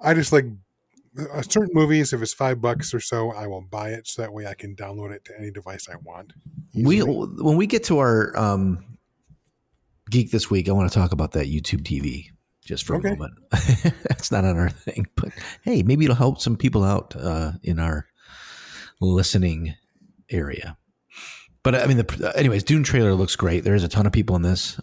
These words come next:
Speaker 2: Um, I mean, even Walken is in there, I think, if I saw in the credits. But I don't know if he was in the preview, but I saw it written in the credits.
Speaker 1: What, Christopher Walken?
Speaker 2: Yeah.
Speaker 1: For real?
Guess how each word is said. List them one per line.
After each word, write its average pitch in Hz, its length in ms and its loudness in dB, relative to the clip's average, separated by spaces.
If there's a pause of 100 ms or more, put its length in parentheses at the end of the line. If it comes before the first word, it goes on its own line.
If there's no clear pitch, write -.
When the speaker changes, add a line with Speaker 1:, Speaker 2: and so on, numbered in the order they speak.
Speaker 2:
Um, 78 500 -4 (300)
I - 20 -20 (360)
mean, 87 120 0
even 90 160 4
Walken 87 380 2
is 80 160 0
in 82 80 0
there, 76 160 -2
I 69 80 -4
think, 69 440 -8
if - 140 -12
I 73 80 -4
saw 73 360 -2
in 69 200 -10
the 71 60 -8
credits. 76 320 -4
But 87 100 -2
I - 40 2
don't 87 60 0
know 80 60 -2
if - 60 -6
he 90 60 0
was 78 120 -2
in 85 100 -2
the 78 120 -6 (160)
preview, 113 340 2
but 82 120 0
I 87 40 0
saw 87 280 0
it 76 60 -4
written 90 240 -2
in 80 60 -2
the - 80 -12
credits. - 420 -4 (300)
Speaker 1:
What, 151 160 -2
Christopher 151 320 -4
Walken? 185 380 0 (200)
Speaker 2:
Yeah. 139 280 2 (720)
Speaker 1:
For 156 120 2
real? 294 440 4